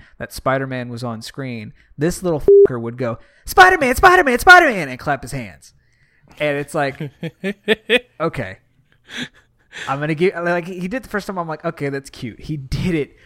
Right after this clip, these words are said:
Speaker 1: for the rest of the two-hour movie. And I'm
Speaker 2: Oh,
Speaker 1: like,
Speaker 2: jeez.
Speaker 1: "Oh my God." But we go to the end, you know, spoiler alert for a terrible movie. Uh, <laughs> Harry dies 'cause he, he,
Speaker 2: What?
Speaker 1: he ta-,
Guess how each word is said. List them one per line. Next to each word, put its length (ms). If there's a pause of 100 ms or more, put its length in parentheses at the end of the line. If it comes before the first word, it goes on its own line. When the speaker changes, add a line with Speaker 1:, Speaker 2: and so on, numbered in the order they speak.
Speaker 1:
for 160
the 120
rest 360
of 100
the 60
two-hour 500
movie. 400 (240)
And 140
I'm 120
Speaker 2:
Oh, 20
Speaker 1:
like, 140
Speaker 2:
jeez. 320
Speaker 1:
"Oh 360 (180)
my 200
God." 280 (1500)
But 140
we 120
go 140
to 80
the 160
end, 280 (680)
you 120
know, 280 (460)
spoiler 440
alert 220
for 120
a 40
terrible 300
movie. 300 (1200)
Uh, 340
<laughs> 640
Harry 460 (180)
dies 440
'cause 220
he, 180
he, 200
Speaker 2:
What? 400
Speaker 1:
he 60
ta-, 240